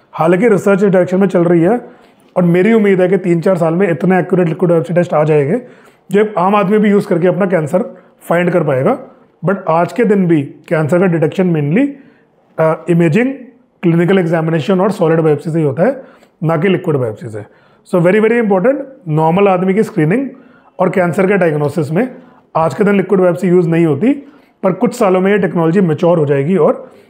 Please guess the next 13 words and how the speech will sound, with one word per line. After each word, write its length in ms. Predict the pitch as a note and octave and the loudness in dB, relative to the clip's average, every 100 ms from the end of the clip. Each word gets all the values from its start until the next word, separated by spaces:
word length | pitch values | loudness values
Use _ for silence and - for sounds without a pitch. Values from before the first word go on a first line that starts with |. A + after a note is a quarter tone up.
| _ | _
use 260 | D3 F#3+ E3+ | 0 0 2
like 160 | F3 E3 | 0 0
हो 100 | C#3+ | -2
जाएगी। 300 | C3 D#3 C#4 - - _ _ _ - | -2 0 -2 -6 -20 _ _ _ -4
तो 60 | |
आज 360 | G#3+ F3 F#3 F#3 | -2 0 -2 0
के 100 | A#3 | 0
दिन 140 | A#3+ | 0
liquid 260 | G#3+ G#3+ G3+ | 0 0 2
biopsy 280 | F3+ F3 F3+ | 2 0 0
की 80 | |
बड़ी 200 | G#3 F3 | 2 2
ही 260 | D#3 A#3 | 4 2